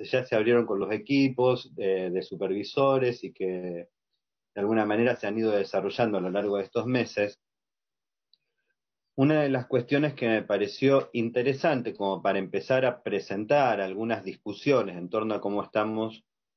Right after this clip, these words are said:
llevando adelante los procesos alfabetizadores en la escuela primaria es poder reflexionar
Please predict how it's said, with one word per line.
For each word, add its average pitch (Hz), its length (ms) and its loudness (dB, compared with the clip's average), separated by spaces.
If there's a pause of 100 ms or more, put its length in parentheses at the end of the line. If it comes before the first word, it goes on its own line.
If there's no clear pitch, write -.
(480)
llevando 117 340 4
adelante 113 400 0
los 95 160 -8
procesos 107 400 -2
alfabetizadores 101 960 2
en 87 80 -8
la 82 60 -10
escuela 98 360 -2
primaria 110 600 0 (800)
es 165 320 0 (100)
poder 131 420 4 (1160)
reflexionar 160 880 0